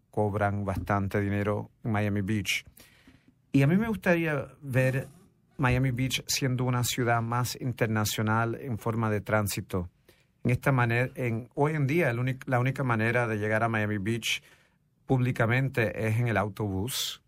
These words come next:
que tarda bastante, son los autobuses grandes que maneja el condado. Y a mí me gustaría asociar con la ciudad de Miami y con,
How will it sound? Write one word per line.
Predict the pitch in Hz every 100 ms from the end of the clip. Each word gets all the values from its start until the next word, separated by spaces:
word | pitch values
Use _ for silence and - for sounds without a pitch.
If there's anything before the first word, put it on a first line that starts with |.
| _ _
que | - 113
tarda | 113 113 113
bastante, | 110 101 - 101 104 120
son | - 110
los | 107
autobuses | 104 98 107 107 104 120
grandes | 101 101 104 110 117
que | 104
maneja | 101 101 110
el | 107
condado. | - 98 92 87 92 135 - _ _ - - - - _ _ -
Y | 139 127 127
a | 127
mí | 156
me | 190
gustaría | 190 156 143 139 147 143 143 127 -
asociar | 110 - 107 - 117 120 123
con | 131 113
la | 98
ciudad | - 120 107
de | 113
Miami | 107 104 110 139 147
y | - -
con, | 123 104 104